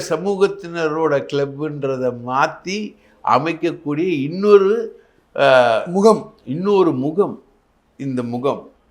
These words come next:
Speaker 1: ரைட்டா? அங்க கருப்பா இருக்கிறவனெல்லாம் நாங்க சேர்க்க மாட்டோம்னு நாமம் போட்டுட்டு, பஞ்சகஞ்சம் கட்டிட்டு, திவ்யமா வர்ற கிளப்புக்குள்ள ஒரு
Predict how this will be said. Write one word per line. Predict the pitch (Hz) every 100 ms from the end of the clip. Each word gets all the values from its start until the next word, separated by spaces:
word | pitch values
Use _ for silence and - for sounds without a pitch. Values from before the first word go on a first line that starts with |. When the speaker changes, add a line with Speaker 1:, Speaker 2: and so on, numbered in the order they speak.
| _ _ _ - - - - _ -
Speaker 1:
ரைட்டா? | 127 131 180 180 175 _ _ _ _ -
அங்க | 123 120 117 123
கருப்பா | 110 147 160 170 165
இருக்கிறவனெல்லாம் | 143 139 135 135 131 127 139 143
நாங்க | 131 117 113
சேர்க்க | - 139 135 127 113
மாட்டோம்னு | 123 123 123 120 113 101 _ _
நாமம் | 117 131 151 139
போட்டுட்டு, | 131 131 120 117 139 - - - -
பஞ்சகஞ்சம் | 127 143 147 139 131
கட்டிட்டு, | 131 127 131 120 139 151 143 -
திவ்யமா | 104 131 170 175 175
வர்ற | 165 147 143 117
கிளப்புக்குள்ள | 131 131 139 127 131 135 185 - _ _ _ _ _ _ _
ஒரு | 131 123